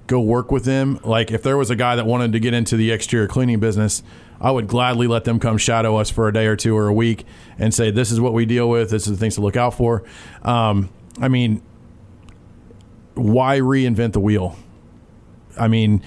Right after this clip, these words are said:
yeah, you can put your own spin on it and do things your way, but there's a lot of people that have made a lot of money doing,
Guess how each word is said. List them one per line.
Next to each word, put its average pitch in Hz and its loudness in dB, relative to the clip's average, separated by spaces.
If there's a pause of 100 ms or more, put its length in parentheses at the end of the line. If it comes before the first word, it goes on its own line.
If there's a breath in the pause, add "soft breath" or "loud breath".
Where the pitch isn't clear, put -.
(220 loud breath)
yeah, 135 0
you 135 0
can 139 -2
put 143 -2
your 117 2
own 110 0
spin 113 0
on 135 0
it 147 -2
and 107 2
do 123 2
things 113 0
your 113 2
way, 117 0 (300 loud breath)
but 120 -2 (880 loud breath)
there's 131 0
a 123 -2
lot 127 0
of 127 -2
people 120 2
that 117 0
have 110 0
made 117 2
a 107 0
lot 113 2
of 120 0
money 117 0
doing, 110 0